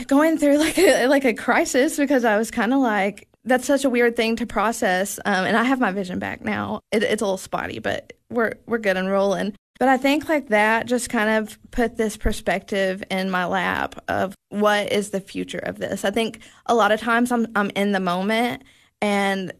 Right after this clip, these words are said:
I was like, "What is your goals for, like, this business?" And I figured if, if, if I was Haley Be Creative and I wanted to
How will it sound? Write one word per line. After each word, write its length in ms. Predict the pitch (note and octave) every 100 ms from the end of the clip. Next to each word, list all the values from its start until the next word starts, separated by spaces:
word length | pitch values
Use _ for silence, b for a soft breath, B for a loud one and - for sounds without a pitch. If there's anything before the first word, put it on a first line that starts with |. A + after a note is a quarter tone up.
| -
I 100 | G#3+
was 200 | A3 G#3+
like, 260 | G#3 G3+
"What 340 | G3+ A3+ B3 -
is 160 | A#3
your 120 | A3+ G#3
goals 600 | G3+ F#3+ A#3+ G3+ F#3+ -
for, 220 | - G3
like, 200 | F#3+ -
this 160 | F#3
business?" 500 | - F3+ - E3+ G3+
And 80 | G3
I 80 | G3+
figured 320 | A#3 A3+ A3+
if, 100 | A#3
if, 160 | A3+ A3+ A#3+ - -
if 140 | G#3+ A#3+
I 60 |
was 120 | C#4+
Haley 280 | C#4 C4 B3
Be 120 | A#3
Creative 640 | A3 G#3+ F#3 A#3 A3+ A3 _ b b b -
and 160 | G#3
I 100 | G3+
wanted 380 | G#3 A3 A3 G#3+
to 500 | - A3 G3 F#3+ G3+